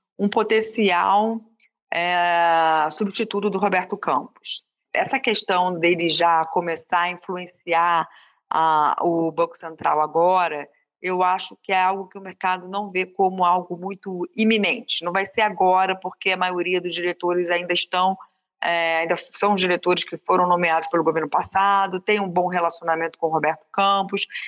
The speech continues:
então vai ser difícil comer pelas bordas neste momento.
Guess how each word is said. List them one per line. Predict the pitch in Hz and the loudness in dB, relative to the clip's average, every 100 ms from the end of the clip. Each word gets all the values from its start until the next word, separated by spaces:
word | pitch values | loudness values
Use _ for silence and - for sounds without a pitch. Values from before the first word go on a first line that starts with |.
| - - | -10 -6
então | 190 220 | -2 0
vai | 233 | 2
ser | 247 | 2
difícil | 220 220 254 - | 0 0 -2 0
comer | 214 214 | 0 2
pelas | 214 202 175 | 2 2 2
bordas | 190 190 190 | 2 2 0
neste | 180 190 208 - | -2 0 0 0
momento. | 190 180 156 - - - | 0 2 2 -2 -8 -14